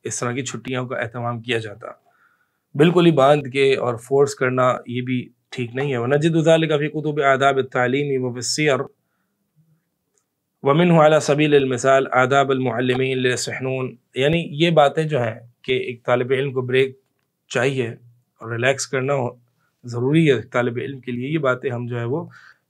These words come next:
آ، مندرجہ ذیل کتابوں میں پاتے ہیں، جیسے کہ آداب المعلمین، سحنون کی کتاب ہے، رسالہ مفصلہ قابسی کی کتاب ہے، اسی طرح اور بھی دیگر آگے کتابوں کا تذکرہ ہے، یعنی حوالہ دے رہے ہیں گویا مصنف کہ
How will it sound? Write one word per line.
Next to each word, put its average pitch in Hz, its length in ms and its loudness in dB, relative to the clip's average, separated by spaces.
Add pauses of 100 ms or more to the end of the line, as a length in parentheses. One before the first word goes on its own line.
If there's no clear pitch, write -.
(120)
آ، - 20 -10 (440)
مندرجہ 127 440 -2
ذیل 120 220 -2
کتابوں 117 380 -8
میں 113 100 -12
پاتے 110 200 -8
ہیں، 113 80 -14
جیسے 110 240 -14
کہ 110 140 -12
آداب 117 360 -4
المعلمین، 117 760 -10
سحنون 127 480 -8
کی 127 120 -8
کتاب 117 340 -10
ہے، 113 40 -10
رسالہ 120 380 -6
مفصلہ 117 580 -6 (340)
قابسی 120 480 -8
کی 135 120 -12
کتاب 117 380 -8
ہے، 117 60 -10
اسی 120 180 -12
طرح 127 140 -4
اور 123 180 0
بھی 123 120 -8
دیگر 120 260 -2 (420)
آگے 120 300 -4
کتابوں 117 420 -8
کا 127 240 -8
تذکرہ 120 240 -8
ہے، 113 120 -6
یعنی 120 280 -8
حوالہ 131 560 0
دے 127 180 -2
رہے 127 140 -4
ہیں 135 80 -2
گویا 123 220 -4
مصنف 123 440 -8
کہ 135 160 -2